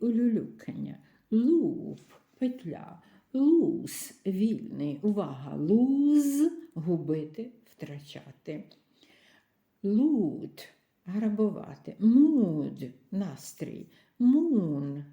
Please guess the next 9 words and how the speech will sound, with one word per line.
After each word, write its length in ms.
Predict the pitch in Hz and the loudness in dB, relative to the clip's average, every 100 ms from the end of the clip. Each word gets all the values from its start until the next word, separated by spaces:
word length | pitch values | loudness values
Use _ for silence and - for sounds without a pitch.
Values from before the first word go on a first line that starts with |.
| _ | _
місяць. 840 | 202 208 214 143 - - - - _ _ _ _ - | 0 2 2 0 -10 -18 -20 -20 _ _ _ _ 0
Нудл, 960 | 277 339 302 175 139 143 147 139 156 - | 2 2 2 0 0 -2 -4 -6 -8 -6
локшина – 680 | 180 180 180 - 151 147 151 | -4 -4 -6 -10 -8 -6 -6
лапша. 640 | 151 160 - - 170 175 _ | -8 -12 -18 -16 -16 -16 _
Нун, 880 | 208 247 302 247 170 139 139 147 147 - - | 4 6 6 2 0 -2 -2 -4 -6 -12 -12
полудень. 760 | 262 202 135 139 123 120 127 - - _ _ _ _ | -4 -4 -4 -6 -8 -10 -12 -14 -20 _ _ _ _
Пудл, 840 | - 339 254 131 131 131 - - _ _ | -4 0 0 0 -2 -6 -10 -14 _ _
пудель, 460 | 359 220 - 165 - _ | -2 -2 -2 -12 -18 _
собачка. 680 | - 196 - 139 - _ | -12 -10 -10 -16 -20 _